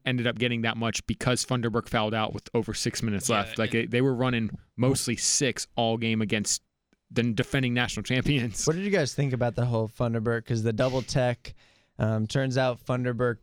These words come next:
Speaker 3: pulled the guy's thumb, which he, I think he said in the press conference it was, he was healing from a broken thumb.
Speaker 1: Yeah.
Speaker 3: And then the guy pushed him, both got a tech,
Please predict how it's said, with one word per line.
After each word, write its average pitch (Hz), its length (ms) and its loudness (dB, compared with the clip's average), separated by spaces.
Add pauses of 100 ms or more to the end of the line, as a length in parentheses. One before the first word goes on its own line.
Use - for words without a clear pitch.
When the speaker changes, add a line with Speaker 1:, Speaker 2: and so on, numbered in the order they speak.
(100)
Speaker 3:
pulled 131 320 0
the 127 80 0
guy's 120 320 0
thumb, 127 400 0
which 113 180 -2
he, 117 220 -2
I 113 60 2
think 160 180 -2
he 147 60 -2
said 139 140 2
in 127 60 0
the 120 60 -2
press 123 240 0
conference 127 320 -2
it 113 60 0
was, 113 140 0
he 120 60 2
was 110 140 0
healing 117 320 0
from 117 180 0
a 101 60 0
broken 123 400 0
thumb. 151 320 -2 (400)
Speaker 1:
Yeah. - 160 -4
Speaker 3:
And 120 180 2
then 113 540 2
the 113 100 2
guy 120 220 2
pushed 113 340 -2
him, 110 420 0
both 113 260 0
got 110 160 2
a 107 80 -2
tech, 110 420 2